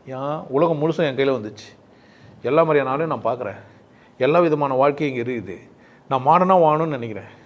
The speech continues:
ஒரு சின்ன ட்ரெஸ் போட்டுக்கின்னு ச-, தெம்பா வாழணும்னு நான் நினைக்கிறேன். என் கணவனுக்கு அது பிடிக்கல. நான் என்ன பண்ணேன் இப்போ? அவனுக்கு பிடிச்ச மாதிரி புடவையும், எனக்கு பிடிச்ச மாதிரி மிடியும் என்ன பண்ணேன் நானு? So, ரெண்டு நாள் உனக்காக, ரெண்டு நாள் எனக்காக. அப்படி தான் வாழ முடியும்.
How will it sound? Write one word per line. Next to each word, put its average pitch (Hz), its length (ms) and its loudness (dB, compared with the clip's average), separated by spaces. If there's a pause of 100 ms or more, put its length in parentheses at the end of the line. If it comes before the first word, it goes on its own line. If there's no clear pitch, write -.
(420)
ஒரு 127 160 -4
சின்ன 175 220 0
ட்ரெஸ் 156 280 -2
போட்டுக்கின்னு 139 420 -2
ச-, 127 160 -2 (100)
தெம்பா 156 340 4
வாழணும்னு 143 180 0
நான் 139 200 0
நினைக்கிறேன். 131 380 -4 (320)
என் 131 140 -4
கணவனுக்கு 156 420 -2
அது 156 100 0
பிடிக்கல. 110 380 -10 (380)
நான் 131 160 -6
என்ன 156 180 -4
பண்ணேன் 110 180 -10
இப்போ? 107 220 -12 (800)
அவனுக்கு 180 460 2
பிடிச்ச 175 140 -2
மாதிரி 175 220 2
புடவையும், 143 520 4
எனக்கு 151 360 -4
பிடிச்ச 147 140 -4
மாதிரி 156 220 0
மிடியும் 156 200 2
என்ன 156 160 0
பண்ணேன் 123 260 -6
நானு? 101 260 -10 (600)
So, - 180 0
ரெண்டு 165 160 4
நாள் 180 200 4
உனக்காக, 175 320 2
ரெண்டு 165 160 2
நாள் 151 320 2 (880)
எனக்காக. 135 320 -2
அப்படி 170 180 4
தான் 254 140 8
வாழ 240 260 8
முடியும். 233 420 6